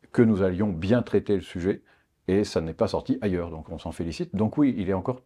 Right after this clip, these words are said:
tout à fait possible, euh, de sortir de l'info. Et d'ailleurs, je, j'en profite pour dire à vos téléspectateurs que <laughs> s'ils ont des informations à nous passer,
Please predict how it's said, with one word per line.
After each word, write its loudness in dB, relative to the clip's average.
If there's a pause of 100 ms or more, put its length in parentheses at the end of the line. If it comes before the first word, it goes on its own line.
tout -4
à 2
fait 2
possible, -2 (560)
euh, 0
de 0
sortir 0
de -2
l'info. -2 (380)
Et 0
d'ailleurs, 0
je, -8
j'en -8
profite -6
pour -2
dire 0
à -2
vos -8 (340)
téléspectateurs -2
que 4
<laughs> 2
s'ils 8
ont 10
des 8
informations 4 (400)
à 8
nous 4
passer, 0